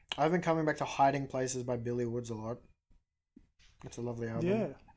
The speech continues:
Speaker 2: It's a good one.
Speaker 1: <laughs> Have you heard it?
Speaker 2: Yes, I have
Speaker 1: <laughs>
Speaker 2: actually.
Speaker 1: Oh, you have. Yeah. Uh, I don't know. He borders on fucking spoken word slam poetry,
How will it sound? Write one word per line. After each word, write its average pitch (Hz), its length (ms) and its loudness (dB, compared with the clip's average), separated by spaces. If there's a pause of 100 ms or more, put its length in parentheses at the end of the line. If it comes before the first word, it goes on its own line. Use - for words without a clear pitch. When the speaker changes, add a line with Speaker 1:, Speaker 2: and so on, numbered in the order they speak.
(560)
Speaker 2:
It's - 120 -20
a - 40 -12
good 175 140 -2
one. 151 220 -8 (460)
Speaker 1:
<laughs> - 480 -20
Have 131 120 -2
you 151 120 0
heard 147 220 2
it? 196 240 0 (140)
Speaker 2:
Yes, - 280 8
I 196 120 12
have 220 160 8
Speaker 1:
<laughs> - 20 4
Speaker 2:
actually. 339 200 6
Speaker 1:
Oh, 233 120 12
you - 400 12
have. 165 240 10 (380)
Yeah. 147 340 10 (140)
Uh, 156 380 8
I 165 80 8
don't 202 140 6
know. 160 220 8
He 147 140 4
borders 175 760 6
on 143 400 0 (640)
fucking 147 340 0
spoken 151 500 4
word 143 220 4
slam 139 280 0
poetry, 160 640 2